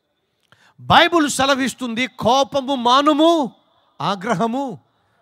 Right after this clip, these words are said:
విడిచిపెట్టుము." ఈరోజు మనలో చాలామంది కోపముతో రగిలిపోతూ ఉంటారు,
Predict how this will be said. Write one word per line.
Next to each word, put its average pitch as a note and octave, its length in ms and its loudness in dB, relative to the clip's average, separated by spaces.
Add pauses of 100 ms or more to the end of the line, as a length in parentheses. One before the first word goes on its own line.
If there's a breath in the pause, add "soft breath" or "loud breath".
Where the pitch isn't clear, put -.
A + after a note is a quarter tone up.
(160)
విడిచిపెట్టుము." C3+ 800 -6 (1000)
ఈరోజు D4 340 4
మనలో D#4 300 2 (160)
చాలామంది A#3 720 2 (640)
కోపముతో B3 720 -2
రగిలిపోతూ G3+ 600 -4
ఉంటారు, C#3+ 420 -10